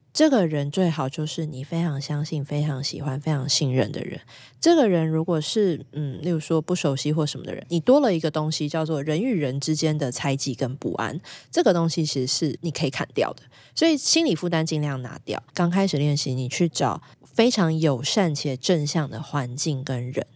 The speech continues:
然后接下来第二个就是尽可能的放轻松的聊，那你可以请家长准备一两题，你自己准备一两题。大家很容易好像，嗯，圈圈叉叉，圈圈叉这种问答题。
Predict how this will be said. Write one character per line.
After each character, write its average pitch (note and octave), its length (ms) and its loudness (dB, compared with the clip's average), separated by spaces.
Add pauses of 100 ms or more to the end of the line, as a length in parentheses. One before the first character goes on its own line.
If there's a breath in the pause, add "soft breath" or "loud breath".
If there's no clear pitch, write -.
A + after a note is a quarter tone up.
(460 soft breath)
然 E3+ 120 4
后 A#3 120 4
接 C4 140 2
下 B3+ 140 2
来 F#3+ 100 2
第 F#3 220 2
二 D#3+ 80 2
个 C3+ 180 -6
就 E3+ 140 -4
是 F3 240 -2
尽 B3+ 240 -4
可 E3 220 0
能 C#3 240 -4
的 C#3+ 140 -2
放 A#3 240 -2
轻 F#3+ 220 -2
松 E3+ 220 0
的 D#3 140 -2
聊， E2+ 360 -4 (360 loud breath)
那 B3+ 180 4
你 A3+ 120 2
可 C#4 120 4
以 D#4 60 6
请 F3 200 2
家 E3+ 180 4
长 D3+ 160 2
准 C3+ 200 -4
备 D3 120 -2
一 C#3+ 100 -2
两 A#2+ 200 -4
题， - 140 -14
你 G#2+ 140 -12
自 D#3+ 100 -6
己 C3+ 80 -4
准 - 160 -10
备 G2 100 -6
一 G#2 80 -6
两 G2 240 -8
题。 - 200 -18 (160)
大 C4 120 4
家 C4 160 6
很 F#3+ 220 2
容 D3 180 0
易 G3+ 120 0
好 D#3 180 -2
像， F3+ 320 0
嗯， C#3+ 400 0
圈 D#3+ 180 -2
圈 D#3 140 2
叉 D3+ 140 0
叉， C#3+ 120 0
圈 C#3+ 160 0
圈 C3+ 140 0
叉 B2 220 -4
这 D3+ 140 -6
种 A#2 120 -2
问 C3+ 160 2
答 E2+ 220 -6
题。 - 260 -12